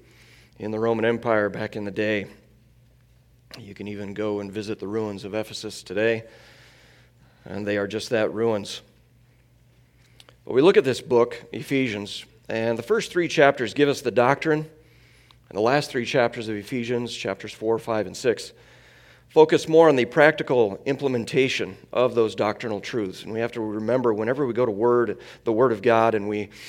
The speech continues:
are taught doctrine, and some people, their eyes glaze over. Some of you, your eyes roll back in the back of your head, and you go to sleep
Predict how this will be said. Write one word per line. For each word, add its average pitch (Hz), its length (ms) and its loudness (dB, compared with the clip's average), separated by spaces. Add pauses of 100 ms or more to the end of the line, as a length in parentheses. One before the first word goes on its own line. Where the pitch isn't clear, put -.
(180)
are 101 100 2
taught 135 520 -2
doctrine, 110 480 -2
and 98 120 -8
some 120 220 -6
people, 110 320 -4
their 101 260 -4
eyes 110 360 -2
glaze 107 440 -4
over. 107 360 -2
Some 110 260 -8
of 101 100 -8
you, 104 180 -6
your 98 220 -4
eyes 101 300 -2
roll 95 160 -4
back 98 300 -6
in 95 80 -12
the 98 40 -10
back 95 220 -10
of 92 80 -14
your 92 140 -8
head, 113 180 -2
and 107 60 -8
you 101 80 -10
go 104 100 -6
to 98 60 -10
sleep 123 400 -4